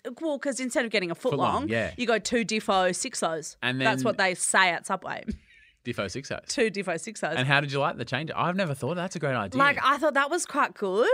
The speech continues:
Speaker 2: 'Cause I didn't hate getting, like, a half-half pizza back in the single days.
Speaker 1: Oh, yeah.
Speaker 2: It's like, "Oh, do I want this or want that? Oh, can I get half-half?"
Speaker 1: Yeah, or just order two and have the rest for lunch the next
Speaker 2: Yeah.
Speaker 1: day.
Speaker 2: Yeah, I
Speaker 1: That's
Speaker 2: mean,
Speaker 1: what I'd do.
Speaker 2: yeah.
Speaker 1: Yeah.
Speaker 2: Yep.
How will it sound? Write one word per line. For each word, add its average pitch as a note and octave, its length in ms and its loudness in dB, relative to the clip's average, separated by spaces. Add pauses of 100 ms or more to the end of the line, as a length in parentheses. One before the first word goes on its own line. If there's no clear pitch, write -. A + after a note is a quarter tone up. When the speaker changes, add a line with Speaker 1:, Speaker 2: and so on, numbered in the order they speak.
(140)
Speaker 2:
'Cause C#3 140 0
I D3+ 80 4
didn't F3+ 200 2
hate D3+ 220 0
getting, B2+ 180 0
like, A#2 140 -2
a A2 40 -2
half-half G2+ 480 -2
pizza - 460 -8 (380)
back G#2 160 -4
in G#2 80 -6
the F2+ 60 -6
single A2 340 -4
days. F4+ 220 -2
Speaker 1:
Oh, A#4+ 460 -2
yeah. G#3 640 -2
Speaker 2:
It's B4 100 0
like, B2+ 160 -2
"Oh, C#3 260 0
do C#3 120 -4
I C#3 60 2
want C#3 180 -2
this A#2+ 120 -6
or C3 60 -6
want B2 120 -4
that? C3+ 140 -4
Oh, C3 40 -4
can G3 120 -6
I G#3+ 40 -8
get G#3 120 -6
half-half?" C3+ 500 -4
Speaker 1:
Yeah, G3+ 540 2
or A3+ 160 4
just G#3 240 -4
order F3+ 180 -2
two F3+ 220 -4
and F3 100 -4
have E3 120 -4
the E3 100 -6
rest D#3+ 200 -6
for F3 80 -8
lunch E3 320 -10
the - 60 -8
next F#3 100 0 (220)
Speaker 2:
Yeah. G3 120 0
Speaker 1:
day. F4 60 0 (160)
Speaker 2:
Yeah, A2 240 -4
I A#3 60 0
Speaker 1:
That's A#3 100 0
Speaker 2:
mean, G#3+ 100 0
Speaker 1:
what F#3 80 2
I'd F3 200 0
do. C3 240 -6
Speaker 2:
yeah. F2+ 340 -2 (120)
Speaker 1:
Yeah. - 300 -10
Speaker 2:
Yep. G3+ 220 -8